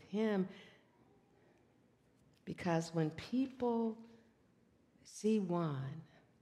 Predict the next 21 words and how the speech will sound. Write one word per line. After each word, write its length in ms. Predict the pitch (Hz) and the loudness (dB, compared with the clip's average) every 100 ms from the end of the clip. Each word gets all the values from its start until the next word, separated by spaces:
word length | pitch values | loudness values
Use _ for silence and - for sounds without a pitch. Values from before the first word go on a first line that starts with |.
| _ _ _ _ _ _ _ _ _ _ _ _ _ _ _ _ _ _ 175 | _ _ _ _ _ _ _ _ _ _ _ _ _ _ _ _ _ _ -4
who 60 | |
has 160 | 165 - | -4 -4
taken 360 | - 190 226 220 | 2 2 4 4
the 80 | |
time 580 | 220 - 196 190 196 196 190 | 2 0 0 2 4 2 0
to 160 | - 185 147 | -2 -2 -2
rest, 680 | 147 151 151 143 - _ _ _ _ _ _ _ _ _ _ _ _ _ - - | -6 -8 -10 -14 -20 _ _ _ _ _ _ _ _ _ _ _ _ _ -20 -4
who 60 | 175 | -2
has 100 | 170 | -2
taken 380 | - 175 190 208 | 2 4 4 2
the 100 | 208 | 2
time 1040 | - - 170 165 175 175 175 175 190 190 - - _ - _ - - - _ _ - | -2 0 2 4 2 0 -2 -2 -2 -2 -4 -20 _ -20 _ -20 -20 -20 _ _ 0
to 120 | 185 | 0
grow 260 | 165 180 | 4 4
deeper 600 | 175 175 202 202 196 196 | 4 2 2 2 2 6
in 200 | 185 175 | 6 4
one's 280 | 165 165 165 | 2 2 2
relationship 1000 | 170 165 165 202 - 202 196 - 190 190 | 2 4 4 2 0 -2 -2 -2 -2 -2
with 220 | 185 185 - | -6 -6 -4
Jesus 420 | - 170 170 - | -4 -4 -8 -10
Christ, 680 | - 160 175 180 180 - | -14 -12 -10 -10 -12 -14